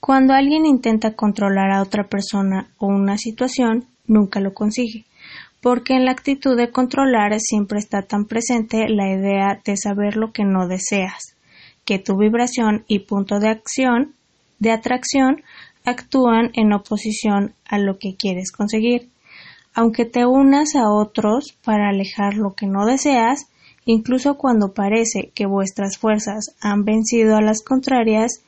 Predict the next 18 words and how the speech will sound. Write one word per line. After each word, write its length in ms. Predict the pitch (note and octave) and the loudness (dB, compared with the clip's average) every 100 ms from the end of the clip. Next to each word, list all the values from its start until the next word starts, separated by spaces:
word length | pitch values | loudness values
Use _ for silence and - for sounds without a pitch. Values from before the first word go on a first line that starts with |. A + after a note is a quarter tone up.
| _ _ _ | _ _ _
nunca 360 | B3+ C4+ C#4+ C#4+ | 4 4 2 0
consigues 680 | C4+ C4+ D4 A#3+ G#3+ A3 - - _ | 0 2 2 2 0 0 -4 -16 _
realmente 560 | G#3+ G#3 G3+ G3 F#3+ | 0 2 0 -2 -2
el 120 | G3 F#3+ | -6 -4
control, 520 | G#3 G#3 A3+ G#3+ G#3+ _ _ _ | -4 0 0 -2 -8 _ _ _
sino 440 | - - A3+ A3 A3 | -4 2 4 4 2
que 120 | A3 | 0
ensalzas 840 | G#3+ G#3+ B3 B3 B3 G#3 G#3+ - - | 0 0 0 0 0 0 -2 -4 -8
o 140 | G3+ | -8
potencias 1000 | - G#3 - A3 A#3+ - C#4 A3 G#3+ B3 - _ _ _ | -6 -8 -4 -2 0 0 2 2 0 -4 -12 _ _ _
la 160 | A3 G3+ | 2 2
acción 560 | G#3 - G#3+ G3+ G#3+ - - | 0 -2 0 0 -2 -6 -2
de 100 | G#3 | 0
más 300 | G3 F#3+ - | 0 -2 -6
cosas 640 | - G3 F#3+ G3+ G#3 - _ | -8 -8 -4 -4 -4 -12 _
que 140 | - A#3 | -4 -2
no 180 | A3 | 0
deseas. 680 | F#3 F#3 - F#3+ F#3 - - | -2 -4 -6 -6 -8 -12 -16